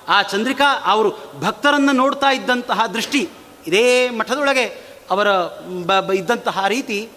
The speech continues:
ಪರಮಾದ್ಭುತವಾದದ್ದು. ಎಪ್ಪತ್ತ ಒಂಬತ್ತನೆಯ ಇಸವಿ ಒಳಗಡೆಗೆ ವಿದ್ಯಾಪಯೋನಿಧಿ ತೀರ್ಥ ಶ್ರೀಪಾದಂಗಳವರು ನಮ್ಮ ಊರಿಗೆ ಬಂದಿದ್ದರು, ಅರಸಾಲ ಬಂಡೆ ಅಂತ. ನನಗೆ ನನ್ನ ತಾಯಿ, ಮ-, ಮ-, ನಮ್ಮ ತಾಯಿಯ ಹೊಟ್ಟೆಯೊಳಗೆ ಮೂರು ತಿಂಗಳ ಕೂಸು ನಾನು, ಗರ್ಭಿಣಿ ನಮ್ಮ ತಾಯಿಯವರು.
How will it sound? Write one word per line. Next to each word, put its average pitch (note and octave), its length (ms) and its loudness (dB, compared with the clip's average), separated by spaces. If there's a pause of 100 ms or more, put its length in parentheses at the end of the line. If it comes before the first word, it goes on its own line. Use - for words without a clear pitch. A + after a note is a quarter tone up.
ಪರಮಾದ್ಭುತವಾದದ್ದು. F3+ 920 -4 (360)
ಎಪ್ಪತ್ತ B3 420 0 (360)
ಒಂಬತ್ತನೆಯ A#3 560 -2
ಇಸವಿ G#3+ 400 -2
ಒಳಗಡೆಗೆ F#3+ 640 0 (680)
ವಿದ್ಯಾಪಯೋನಿಧಿ G#3 680 2
ತೀರ್ಥ A3 240 -6
ಶ್ರೀಪಾದಂಗಳವರು F#3+ 840 0
ನಮ್ಮ F3 180 -2
ಊರಿಗೆ A3 260 2
ಬಂದಿದ್ದರು, D#3 300 -2
ಅರಸಾಲ D#3+ 340 0
ಬಂಡೆ D#3 240 -4
ಅಂತ. A2 180 -12 (600)
ನನಗೆ A#3+ 560 0
ನನ್ನ G#3 220 0
ತಾಯಿ, A#3 460 2 (520)
ಮ-, G#3+ 160 -6 (140)
ಮ-, G3+ 200 -4 (100)
ನಮ್ಮ G3+ 220 0
ತಾಯಿಯ A#3 300 2
ಹೊಟ್ಟೆಯೊಳಗೆ A3+ 420 0
ಮೂರು A3 220 0
ತಿಂಗಳ A3 260 -2
ಕೂಸು A3 300 -4
ನಾನು, D3+ 160 0
ಗರ್ಭಿಣಿ F#3+ 340 -2 (540)
ನಮ್ಮ E3 100 -4
ತಾಯಿಯವರು. D#3 480 -2